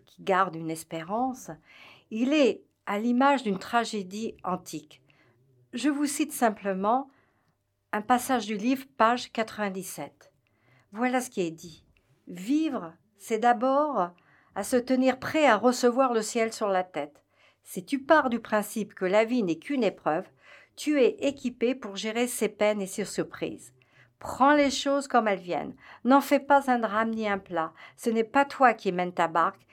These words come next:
mais le cours de ton destin. » Et c'est vraiment ce qu'on retrouve à travers ces quatre personnages des Hirondelles de Kaboul.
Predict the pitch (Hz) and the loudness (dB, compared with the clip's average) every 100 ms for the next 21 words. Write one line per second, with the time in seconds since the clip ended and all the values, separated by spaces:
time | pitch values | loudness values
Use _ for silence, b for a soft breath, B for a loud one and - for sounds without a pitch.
0 | b - 170 185 202 - 240 220 185 170 | b -4 2 2 2 -2 -2 0 -2 -4
1 | - 180 175 165 - - - _ B B | -4 -6 -4 -6 -6 -10 -10 _ B B
2 | B 226 254 226 233 302 311 311 302 262 | B 0 0 0 0 2 4 0 0 0
3 | 220 220 220 240 254 269 208 214 226 220 | 2 0 -2 -4 -2 -2 -2 -2 0 0
4 | 226 226 - 180 - - 294 294 247 - | -2 -4 -8 -8 -8 -4 -4 -2 -8 -6
5 | 226 208 196 196 226 185 196 220 196 202 | -6 -4 -2 -2 -4 -6 -6 -4 -4 -4
6 | 196 214 196 196 175 160 165 | 0 -2 -2 -4 -4 -6 -14